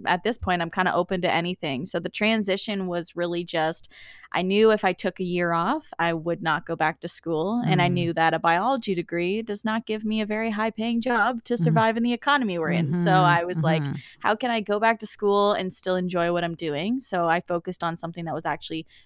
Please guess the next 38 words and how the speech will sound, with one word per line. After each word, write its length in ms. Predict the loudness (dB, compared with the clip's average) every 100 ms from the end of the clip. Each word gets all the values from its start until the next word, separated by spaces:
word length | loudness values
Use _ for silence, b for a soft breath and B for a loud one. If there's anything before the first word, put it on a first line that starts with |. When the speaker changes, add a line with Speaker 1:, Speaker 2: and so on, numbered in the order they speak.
| _
Speaker 1:
passionate 480 | -2 -2 -2 -8 -8
for 120 | -8
me 460 | -6 -6 -4 -6 -6 b b
so 120 | -10 -4
that 160 | -4
I 80 | -2
would 200 | -4 -6
not 420 | 0 2 0 -2 -12 _ -20
dread 320 | -4 0 0 0
going 240 | 0 0
to 60 | -2
school 300 | -6 -4 -2
every 180 | -4 -4
day. 300 | -6 -6 -2
<laughs> 40 | 2
Speaker 2:
Mm-hmm, 840 | 6 6 6 4 2 0 0 0
mm-hmm. 320 | 2 2 2 -4 B B -6
Our 120 | -6
theme 380 | -4 -4 -2 -2
kind 200 | -4 -4
of 80 | -4
this 260 | -6 -6
month 380 | -6 -4 -4 -4
is, 340 | -4 -4 -4 -4
uh, 280 | -2 -2 0
women 380 | 0 2 2
in 100 | 0
innovation 640 | -2 -2 0 -2 -4 -2 -2
and 100 | 0
entrepreneurship. 880 | -2 -4 -4 -2 0 -2 -2 -4 0
Did, 240 | 0 0
did 140 | -2 2
you 80 | 4
know 340 | 4 4 0
a 20 |
lot 240 | 0 0 0
of 140 | 0
other 400 | 0 2 2